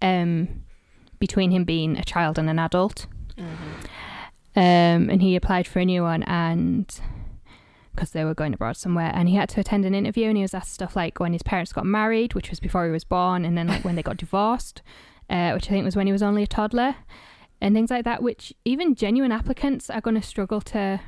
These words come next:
Speaker 1: remember some of that stuff. So, <sighs> yeah,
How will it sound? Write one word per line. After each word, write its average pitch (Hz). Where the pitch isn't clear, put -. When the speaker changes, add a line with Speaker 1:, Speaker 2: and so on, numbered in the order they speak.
Speaker 1:
remember 202
some 226
of 233
that 240
stuff. -
So, 180
<sighs> -
yeah, 214